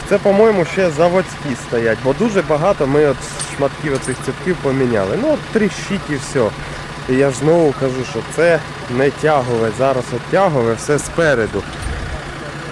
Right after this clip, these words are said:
І добре, що воно тримає. Ну, тим не менш, продовжую роботу. Це поле сім гектар вже закінчується.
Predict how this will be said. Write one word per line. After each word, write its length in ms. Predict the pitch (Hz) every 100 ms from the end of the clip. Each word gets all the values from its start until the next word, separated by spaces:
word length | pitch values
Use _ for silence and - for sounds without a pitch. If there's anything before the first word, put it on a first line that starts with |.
| -
І 40 | 120
добре, 400 | 143 185 165 160 127
що 100 | 143
воно 420 | 123 123 139 165 139 - - - - - - - - - - -
тримає. 640 | - 139 143 151 143 113 98 82 - - - - - - - - -
Ну, 200 | 196 233 -
тим 180 | 170 185
не 100 | 180
менш, 280 | 160 117 113 - - -
продовжую 600 | 147 170 190 156 170 165
роботу. 440 | 185 233 226 190
Це 200 | 147 190
поле 480 | 175 180 175 156 147 135 - - -
сім 140 | 160
гектар 380 | 147 147 156 139
вже 180 | 127 139
закінчується. 920 | 151 147 208 196 - 143 123 131 123